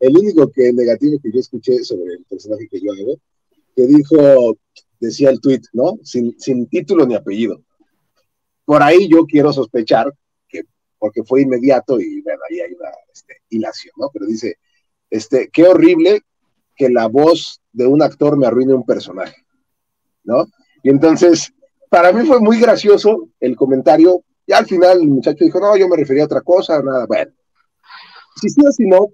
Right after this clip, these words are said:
y no tiene que ver con este chavo que lo publicó, es qué padre que tenemos la libertad de verlo en cualquier idioma. Y si mi trabajo te arruina el personaje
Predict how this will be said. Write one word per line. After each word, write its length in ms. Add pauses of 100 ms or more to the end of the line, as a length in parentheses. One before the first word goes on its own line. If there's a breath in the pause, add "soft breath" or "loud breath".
(140)
y 80
no 100
tiene 140
que 100
ver 140
con 180
este 160
chavo 240
que 120
lo 60
publicó, 440 (400)
es 380 (1400)
qué 140
padre 320
que 100
tenemos 300
la 60
libertad 460 (220)
de 160
verlo 220
en 60
cualquier 320
idioma. 380 (360)
Y 100
si 220
mi 120
trabajo 580
te 120
arruina 320
el 100
personaje 720